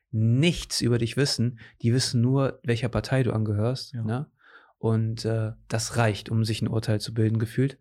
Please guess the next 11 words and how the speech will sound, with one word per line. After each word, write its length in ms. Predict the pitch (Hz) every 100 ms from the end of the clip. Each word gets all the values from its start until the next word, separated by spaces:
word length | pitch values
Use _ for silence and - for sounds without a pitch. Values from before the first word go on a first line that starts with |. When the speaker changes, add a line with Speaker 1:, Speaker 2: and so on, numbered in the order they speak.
| _
Speaker 2:
Das 220 | - 113
ist 120 | 143
vor 200 | - 127
allem 440 | 110 151 170 170 - _ _
erschreckend, 800 | 127 - 127 143 147 139 131 -
äh, 300 | 123 127 123
in 440 | 120 117 120 113 - _ -
Regionalpolitik, 1040 | 123 113 113 113 175 - - - 110 - -
dass, 240 | - -
dass 200 | - 113
da, 220 | - 113